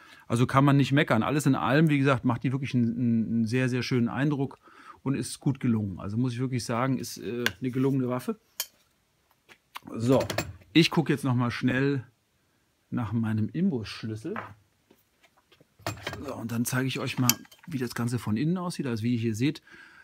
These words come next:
das Ganze ist auch wieder eine One-Pin-Geschichte, also sehr einfach zu zerlegen. Ihr habt hier diesen Pin,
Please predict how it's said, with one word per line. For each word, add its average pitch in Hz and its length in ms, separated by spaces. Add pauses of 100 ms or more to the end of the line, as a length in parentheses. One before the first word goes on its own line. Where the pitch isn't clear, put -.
(120)
das - 160
Ganze 143 240
ist - 60
auch 143 120
wieder 160 120
eine 139 140
One-Pin-Geschichte, 170 880
also 120 140
sehr 120 220
einfach 131 240
zu 127 100
zerlegen. 139 460
Ihr 131 120
habt 127 140
hier 131 140
diesen 120 300
Pin, 214 260